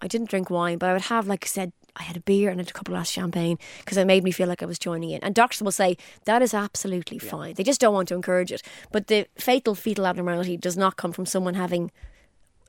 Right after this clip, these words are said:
Speaker 1: two
Speaker 2: One or two,
Speaker 1: beers over
Speaker 2: yeah.
Speaker 1: nine months.
Speaker 2: But I think the problem is then that, like, and the, the nature of alcohol, <sighs> that's why I love it. That you have the one or the
Speaker 1: Smile
Speaker 2: two,
Speaker 1: on your
Speaker 2: and you'll
Speaker 1: face.
Speaker 2: do, no, yeah, the one or two, is, you're fine, or three is
Speaker 1: Yeah.
Speaker 2: fine. But it's then you, but, like, and it's different for different people.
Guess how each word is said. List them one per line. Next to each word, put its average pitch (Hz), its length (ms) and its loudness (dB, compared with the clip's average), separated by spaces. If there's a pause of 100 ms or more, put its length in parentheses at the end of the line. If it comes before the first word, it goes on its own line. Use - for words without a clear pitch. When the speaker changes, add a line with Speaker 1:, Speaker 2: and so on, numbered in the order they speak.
Speaker 1:
two - 160 0
Speaker 2:
One 196 60 4
or - 20 2
two, - 0 - (200)
Speaker 1:
beers 175 160 4
over 175 180 4
Speaker 2:
yeah. 180 60 2
Speaker 1:
nine 175 200 2
months. 165 240 -2
Speaker 2:
But - 100 2
I 151 40 -2
think 175 160 -4
the 160 40 -16
problem 170 240 -4
is 143 100 -4
then 143 160 2
that, 135 200 -4
like, 127 240 -6
and 127 120 -6
the, 135 100 -8 (160)
the 131 100 -8
nature 131 280 -2
of 110 60 -10
alcohol, 101 440 -6
<sighs> - 20 -20
that's - 640 -16
why - 140 -20
I - 40 -16
love 87 100 -16
it. - 80 -18 (300)
That 143 100 -4
you 139 100 -2
have 139 200 -6
the 302 60 -10
one 190 260 0
or 180 40 -4
the 160 60 2
Speaker 1:
Smile 320 520 8
Speaker 2:
two, 330 40 6
Speaker 1:
on 294 80 4
your 277 100 8
Speaker 2:
and 226 100 4
you'll 226 240 6
Speaker 1:
face. - 60 -2
Speaker 2:
do, 240 200 4
no, 214 120 -2
yeah, 180 240 -2
the 185 100 -8
one 240 180 0
or 202 60 -2
two, 196 200 -2
is, - 140 -10
you're 226 160 0
fine, 247 300 0
or 151 60 -4
three 254 280 -4
is 202 80 2
Speaker 1:
Yeah. 185 40 0
Speaker 2:
fine. 196 280 0 (300)
But 185 80 -2
it's 180 140 -2
then 226 220 2
you, 185 220 0
but, - 120 -4
like, 175 220 -2
and 180 120 2
it's 156 80 -4
different 196 260 0
for 156 60 -6
different 147 220 -4
people. 175 280 0